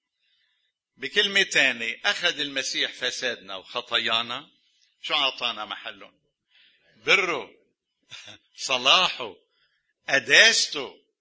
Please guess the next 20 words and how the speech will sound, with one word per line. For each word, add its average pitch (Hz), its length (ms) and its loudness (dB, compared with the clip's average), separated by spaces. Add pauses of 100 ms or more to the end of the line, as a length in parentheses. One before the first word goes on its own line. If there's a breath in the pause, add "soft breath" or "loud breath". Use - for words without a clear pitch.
حتى 147 320 -4
نصير 151 280 -4
مقبولين 135 920 -4
عند 98 280 -18
الله. 95 340 -10 (800 soft breath)
الله 190 360 0
القدوس 190 1080 -2 (600)
كيف 220 200 0
بيستقبل 160 760 0
خاطي 147 460 0
مثلي، 104 500 -6
فاسد 127 680 -4
مثلي، 101 460 -10 (480)
شرير 147 600 2
مثلي؟ - 380 -8
كيف 214 240 -6
بيستقبله؟ 117 840 -4 (1080 soft breath)
بيجي 170 400 0
المسيح 170 840 -6 (600)
وبيغيرني 120 1000 0